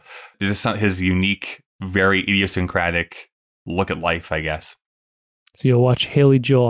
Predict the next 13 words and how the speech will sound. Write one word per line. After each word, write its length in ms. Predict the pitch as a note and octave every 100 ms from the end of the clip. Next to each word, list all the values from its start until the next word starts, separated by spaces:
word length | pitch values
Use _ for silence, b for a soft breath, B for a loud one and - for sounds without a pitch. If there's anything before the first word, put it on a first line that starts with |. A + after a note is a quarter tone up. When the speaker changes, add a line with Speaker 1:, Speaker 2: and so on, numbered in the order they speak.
| A2+
Speaker 2:
Osment, 380 | A2+ A#2+ B2 - _
but 120 | B2
you 100 | A#2+
won't 220 | B2+ C#3+
watch 240 | B2 A#2+ -
two 140 | B2+
thousand 400 | - A#2 A2+ A#2
one 100 | A2+
Speaker 1:
Yeah. 40 | A2
Speaker 2:
Space 360 | - A2+ -
Odyssey. 300 | A#2 A#2+ D3+
What? 240 | D#3+ F3+ - _ _
Speaker 1:
No. 340 | G#2+ F2+ E2+